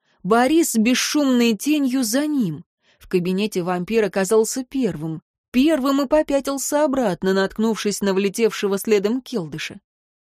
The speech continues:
"Пусть поиграется", — повторил благоговейно. Посреди комнаты танцевало белое пламя.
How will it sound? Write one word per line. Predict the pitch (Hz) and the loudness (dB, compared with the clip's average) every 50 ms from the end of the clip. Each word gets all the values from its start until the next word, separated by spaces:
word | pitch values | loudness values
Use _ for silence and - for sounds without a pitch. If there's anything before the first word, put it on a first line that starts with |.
| _ _ _ _ _ _ _ _ _ _ | _ _ _ _ _ _ _ _ _ _
"Пусть | - 277 311 311 - - - - - | 0 2 2 2 0 -2 -8 -10 -6
поиграется", — | - 285 285 277 240 220 254 311 381 440 466 415 311 - - - 220 165 165 - - | -2 0 0 0 0 0 0 2 4 4 4 4 4 0 -4 -2 -4 -4 -4 -4 -4
повторил | 185 180 156 - - 190 196 196 185 180 175 170 | -4 -4 -2 0 0 2 2 2 2 2 0 0
благоговейно. | 160 165 180 180 170 175 165 196 214 233 226 220 175 156 156 147 147 - _ _ _ _ _ _ - _ _ _ | 0 0 0 0 0 0 0 0 0 0 0 -2 -4 -4 -6 -8 -12 -16 _ _ _ _ _ _ -20 _ _ _
Посреди | - 196 185 - 196 202 202 180 185 202 190 | 0 2 2 2 2 0 0 2 0 0 -2
комнаты | - - 247 262 262 247 233 226 208 214 202 | -2 -2 -2 0 2 2 2 2 0 -2 -2
танцевало | 190 226 220 214 - - 226 220 226 - 208 247 247 | 0 2 2 2 2 2 0 0 2 2 2 2 2
белое | 226 196 240 262 254 254 262 277 294 | 2 2 2 0 2 0 0 -2 -4
пламя. | 285 - 294 269 247 196 165 147 151 151 | -4 -6 -6 -4 -4 -4 -4 -6 -8 -12